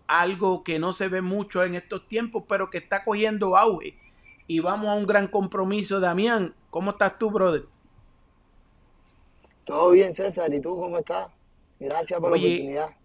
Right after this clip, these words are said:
Speaker 1: oye, aquí pendiente a ustedes, como siempre, a lo que están haciendo por allá en,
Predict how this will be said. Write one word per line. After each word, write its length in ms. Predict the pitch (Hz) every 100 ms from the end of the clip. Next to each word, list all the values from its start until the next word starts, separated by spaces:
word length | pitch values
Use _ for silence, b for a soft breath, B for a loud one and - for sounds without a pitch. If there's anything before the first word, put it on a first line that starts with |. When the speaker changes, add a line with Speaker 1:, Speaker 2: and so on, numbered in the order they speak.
| _ _ _ _
Speaker 1:
oye, 360 | 139 151 175 165
aquí 300 | 147 - 170
pendiente 640 | 180 180 170 175 185 180
a 60 | 175
ustedes, 400 | - 170 180 170
como 240 | 175 160
siempre, 600 | 147 165 175 180 170 156
a 100 | 143
lo 120 | 147 143
que 80 |
están 280 | 143 147 170
haciendo 580 | 165 165 165 175 170 165
por 160 | 160 151
allá 400 | 143 156 175 165
en, 300 | 147 131